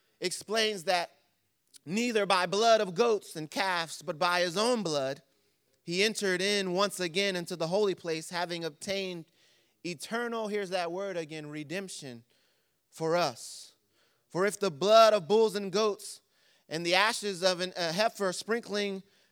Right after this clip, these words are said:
the unclean sanctifieth to the purifying of the flesh, how much more shall the blood of Christ, who through the eternal Spirit offered himself without spot to God, purge your conscience from dead works to serve the living God? And for this cause, he is the mediator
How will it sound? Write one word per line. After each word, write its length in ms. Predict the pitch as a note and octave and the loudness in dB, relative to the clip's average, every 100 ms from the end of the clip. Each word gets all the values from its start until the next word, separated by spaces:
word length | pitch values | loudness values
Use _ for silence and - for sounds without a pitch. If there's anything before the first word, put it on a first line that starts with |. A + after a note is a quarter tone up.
| _ - | _ -2
the 120 | F3+ | 2
unclean 540 | G#3 A3+ - A3+ A3 | 4 2 -2 -2 -2
sanctifieth 840 | G3 G#3+ A#3 - F#3+ F#3 F3 E3+ - | -2 -2 -2 -4 -6 -2 0 -2 -4
to 100 | F#3 | -10
the 80 | |
purifying 680 | F3+ - A3 G3+ F#3+ E3+ E3 | -10 -2 0 0 -2 -2 -4
of 80 | D3+ | -8
the 60 | D#3 | -10
flesh, 420 | - F#3+ E3+ - | -4 -2 -2 -2
how 320 | G3 A3 C4+ | 0 0 0
much 260 | B3+ A3 F#3+ | -2 -6 -6
more 440 | G3 G#3+ F3 E3 | -2 -2 0 -2
shall 220 | - D#3+ | -4 -6
the 120 | D#3 | -4
blood 360 | D3 E3 G#3 G#3+ | -6 -2 2 2
of 140 | D#3+ | 0
Christ, 500 | - C#3+ B2 B2 - - _ _ _ _ _ | -8 -10 -10 -12 -16 -20 _ _ _ _ _
who 80 | F3+ | -6
through 240 | F3+ G#3 | -4 -4
the 160 | G3 F#3 | -4 -4
eternal 380 | E3+ A3 G#3 F#3+ | -4 -4 -4 -4
Spirit 400 | - G#3 G3+ F#3 | -6 -2 0 2
offered 320 | F#3+ G3+ F#3 | 0 0 -6
himself 460 | F3 - F#3 F3+ | -8 -4 -2 -2
without 420 | F3 F3+ F#3 F#3 - | -6 -2 0 0 -2
spot 380 | - F#3+ F3 | -4 -2 -2
to 120 | - D#3+ | -6 -6
God, 380 | D3+ C#3+ C#3 | -4 -4 -6
purge 320 | - G3+ G#3 E3+ | -6 -4 -4 -6
your 100 | E3+ | -10
conscience 800 | - F#3 F#3 - D#3 - - - - _ _ | -8 -8 -8 -10 -14 -14 -20 -20 -20 _ _
from 180 | - E3+ | -8 -4
dead 260 | D#3 F#3+ F3+ | 6 6 6
works 380 | F3+ F#3 F3+ - | 2 0 0 -8
to 160 | F3 | -10
serve 320 | D#3+ F#3+ F#3+ | -6 -2 -2
the 100 | D#3+ | -2
living 340 | E3+ F3+ E3 D#3 | -4 -4 -4 -4
God? 300 | C#3+ C#3+ D3 | -4 -4 -6
And 140 | D#3 | -8
for 220 | - G3+ | -6 -4
this 180 | G3 F#3 | -4 -6
cause, 480 | - G3 F#3+ F#3 F3 | -4 0 2 0 -4
he 360 | F#3 A3+ B3 A3 | -6 -6 -4 0
is 280 | G#3 F#3+ D#3 | 0 -2 -6
the 120 | F3 | -8
mediator 640 | F3+ G#3+ D#3+ C3+ C3 C#3 | -6 -6 -4 -2 -4 -8